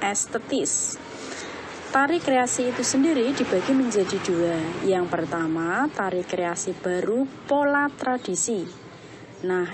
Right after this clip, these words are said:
ini merupakan tarian yang menggunakan unsur tradisional dalam kreasinya. Sedangkan yang kedua, tari kreasi baru pola non-tradisi, yaitu merupakan tarian yang sama sekali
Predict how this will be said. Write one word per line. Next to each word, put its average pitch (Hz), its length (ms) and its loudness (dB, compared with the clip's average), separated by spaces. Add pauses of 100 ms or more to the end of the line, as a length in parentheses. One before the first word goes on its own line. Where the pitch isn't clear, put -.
ini 247 400 2
merupakan 202 480 0
tarian 220 460 -2
yang 190 180 -2
menggunakan 175 800 -2
unsur 277 480 2 (160)
tradisional 190 1120 -2
dalam 170 400 -2
kreasinya. 165 800 -4 (720)
Sedangkan 220 480 0
yang 202 380 0
kedua, 214 500 2
tari 196 400 -2
kreasi 180 560 -2
baru 185 640 -2 (160)
pola 180 480 2
non-tradisi, 226 1300 0 (880)
yaitu 180 260 0
merupakan 196 540 2 (100)
tarian 277 800 4
yang 196 240 0
sama 320 560 4
sekali 262 480 2